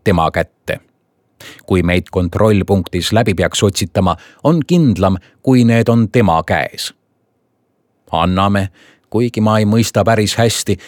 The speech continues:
miks see vajalik on. Veel ei mõista. Auto pöörab enne linnani jõudmist suurelt teelt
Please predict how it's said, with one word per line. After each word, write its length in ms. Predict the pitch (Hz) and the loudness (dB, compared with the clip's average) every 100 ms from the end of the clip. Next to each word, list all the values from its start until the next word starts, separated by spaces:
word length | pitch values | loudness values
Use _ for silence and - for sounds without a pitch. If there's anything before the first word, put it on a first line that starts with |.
| - - | -12 -6
miks 240 | 98 - | -4 -2
see 140 | 104 | 0
vajalik 460 | 101 98 76 71 - | 0 0 -2 -4 -4
on. 240 | 78 73 - _ _ _ _ _ _ _ _ _ _ _ - | -4 -4 -14 _ _ _ _ _ _ _ _ _ _ _ -4
Veel 360 | 95 73 69 73 | -2 -2 -4 -6
ei 160 | 76 | -6
mõista. 460 | 73 85 - - 76 - _ _ _ _ _ _ _ _ _ _ _ _ _ - _ _ _ _ _ 92 | -6 -8 -8 -10 -12 -16 _ _ _ _ _ _ _ _ _ _ _ _ _ -20 _ _ _ _ _ -2
Auto 340 | 143 - 147 | -2 0 0
pöörab 460 | 147 139 135 123 127 | 2 2 4 2 2
enne 260 | 131 113 | 2 2
linnani 460 | 107 143 131 139 131 | 2 2 2 2 2
jõudmist 680 | 131 120 113 117 - - - | 2 0 0 -2 -4 -12 -16
suurelt 580 | - 107 113 120 120 113 | -6 -2 0 0 -2 -4
teelt 340 | 107 98 110 | -2 0 -2